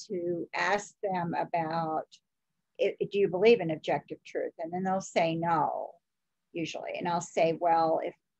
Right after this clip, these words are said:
if there's no truth, a standard for truth, then how do you know it's true and false?" Okay, what, then how do you make a distinction? How can you say anything is false if, if you don't have some truth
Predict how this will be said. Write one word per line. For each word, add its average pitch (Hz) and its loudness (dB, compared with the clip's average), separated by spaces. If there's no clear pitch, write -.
if 175 -8
there's 170 -6
no 208 6
truth, 202 0
a - -10
standard 185 -6
for - -12
truth, 185 0
then 160 -2
how 214 8
do 240 6
you 214 2
know 185 4
it's - -6
true 190 -8
and 160 -6
false?" 190 2
Okay, 160 0
what, 180 4
then 196 4
how 247 6
do 302 2
you 240 6
make 208 4
a 226 2
distinction? 190 -4
How 233 6
can 320 2
you 254 6
say - 4
anything 226 4
is 165 -6
false - 2
if, 202 0
if 202 0
you 190 -4
don't 202 4
have 214 2
some 190 -2
truth 208 2